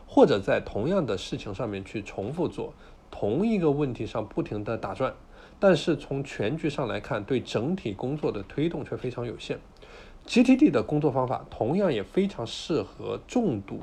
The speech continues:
拖延患者。拖延症患者之所以拖延，因为他们的心里面积压了很多的事情，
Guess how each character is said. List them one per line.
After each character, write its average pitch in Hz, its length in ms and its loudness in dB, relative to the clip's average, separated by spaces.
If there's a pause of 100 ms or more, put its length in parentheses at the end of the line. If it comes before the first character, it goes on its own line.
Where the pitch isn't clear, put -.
(100)
拖 151 320 0
延 101 220 -2
患 107 240 -4
者。 87 140 -10 (640)
拖 294 320 8
延 131 220 6
症 131 180 0
患 120 160 0
者 101 140 -8
之 160 220 -2
所 127 160 0
以 104 100 -6
拖 - 180 -4
延， 98 240 -2
因 180 140 0
为 196 100 4
他 175 220 -2
们 170 180 -2
的 107 160 -4
心 180 320 -4
里 147 120 -2
面 92 200 -8
积 175 280 -2
压 170 160 2
了 139 100 4
很 98 160 -6
多 98 100 -2
的 143 80 -4
事 - 200 -8
情， - 120 -8